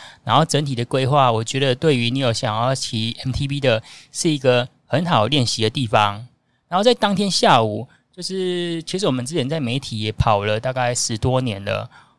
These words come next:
呃，大叔，你参加过发表会，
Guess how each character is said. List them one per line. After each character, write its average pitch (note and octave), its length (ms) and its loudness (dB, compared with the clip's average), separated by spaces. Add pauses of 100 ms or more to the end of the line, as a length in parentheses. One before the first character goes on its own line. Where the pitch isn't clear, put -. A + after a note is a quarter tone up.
(140)
呃， G#2 440 -8
大 E3 180 -2
叔， D3 160 0
你 G#2+ 240 -6
参 D3 300 -6
加 D#3 160 -2
过 D3 260 0
发 C#3+ 300 -2
表 G2 240 0
会， A2+ 360 0